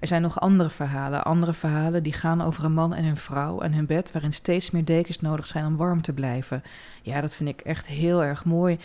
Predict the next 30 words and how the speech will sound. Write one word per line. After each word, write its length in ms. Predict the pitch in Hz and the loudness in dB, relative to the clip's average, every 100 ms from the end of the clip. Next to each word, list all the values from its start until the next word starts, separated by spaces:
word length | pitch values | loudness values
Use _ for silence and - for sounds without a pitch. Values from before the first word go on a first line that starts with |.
| - - | -12 -12
En 80 | - | -2
het 60 | 175 | 0
zit, 200 | 170 - - | 0 -2 -6
het 140 | 170 | -2
zit 180 | 180 - | 0 2
ook 180 | 185 - | 0 2
in 120 | 175 | 2
hele 320 | 170 185 202 | 4 4 4
mooie, 320 | 190 185 170 | 4 4 4
fijne 360 | 170 170 165 160 | 2 2 4 2
observaties, 880 | 160 - 160 170 165 - 156 - | -2 -6 -2 0 0 -2 -6 -6
eh, 180 | - 147 - | -6 -6 -6
op 120 | 160 | -10
het 180 | - - | -8 -2
allerkleinste 680 | 208 202 - 175 170 - 170 | 0 0 2 2 2 0 -2
niveau. 280 | 160 - 185 | 0 2 2
Op 40 | |
een 40 | 165 | 2
gegeven 220 | - 170 | 0 2
moment 180 | 165 156 | 2 2
loopt 180 | 156 160 | 0 2
Luut 180 | 165 156 | 0 0
over 180 | 147 | -6
strand 400 | 151 175 156 147 - - - - - | -6 -2 0 -2 -8 -16 -16 -16 -2
en 100 | 190 | 0
dan 80 | 175 | 2
komt 280 | 180 175 | 0 0
er 60 | 170 | 0
zo'n 140 | 165 | -2
strandbal 760 | 160 - 180 190 170 147 131 | -2 0 2 2 2 0 0